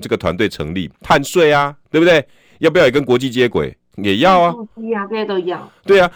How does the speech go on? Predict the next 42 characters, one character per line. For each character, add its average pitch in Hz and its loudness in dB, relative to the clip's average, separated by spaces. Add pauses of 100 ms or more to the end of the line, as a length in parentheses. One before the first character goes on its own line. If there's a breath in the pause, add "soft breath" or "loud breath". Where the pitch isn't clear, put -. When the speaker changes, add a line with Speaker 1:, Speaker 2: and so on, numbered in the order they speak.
Speaker 1:
啊， - 0
比 170 -4
如 175 0
说， 202 2 (240)
比 113 -2
如 131 0
说 160 2
你 123 -2
们 117 0
高 156 2
雄 107 -2
现 139 -2
在 123 2
也 95 0
面 117 0
对 113 0
很 85 -2
大 104 0
的 90 0
问 98 -2
题 78 -8
啊。 71 -6 (220)
你 110 -6
们 123 0
现 160 0
在 147 2
好， 95 -2
台 107 0
积 131 -4
电 127 0
号 123 0
称 117 0
你 101 -4
们 87 -2
要 101 0
到 113 2
高 110 0
雄， 90 -4
你 85 -6
们 87 -6
南 92 -4
科， 107 0